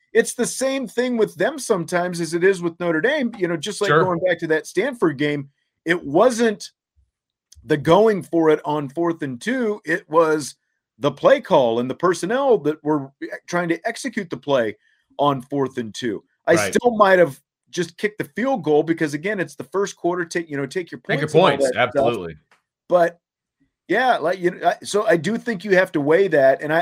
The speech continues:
Speaker 1: I like the fact that, that even though, you know, you could have come away with,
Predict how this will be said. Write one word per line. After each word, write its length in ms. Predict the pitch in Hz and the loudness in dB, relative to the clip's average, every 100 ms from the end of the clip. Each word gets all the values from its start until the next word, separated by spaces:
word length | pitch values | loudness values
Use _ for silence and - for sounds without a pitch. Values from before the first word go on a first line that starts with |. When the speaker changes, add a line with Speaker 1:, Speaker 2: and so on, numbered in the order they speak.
| 135 | 2
Speaker 1:
I 140 | 170 208 | 4 6
like 300 | 170 180 170 | 6 4 0
the 60 | |
fact 420 | - 120 110 - | -2 0 0 -4
that, 240 | 127 120 120 _ _ _ _ _ _ - | -2 -2 -4 _ _ _ _ _ _ 0
that 100 | 143 | 2
even 220 | 190 190 | 2 4
though, 140 | 190 | 6
you 280 | 185 170 170 | 4 2 0
know, 80 | 160 | 2
you 160 | 147 | 0
could 180 | 156 170 | -4 -4
have 120 | 156 | -4
come 200 | - 165 | 0 0
away 400 | 156 147 156 151 143 | 2 4 4 2 -2
with, 280 | 139 139 123 | -4 -4 -4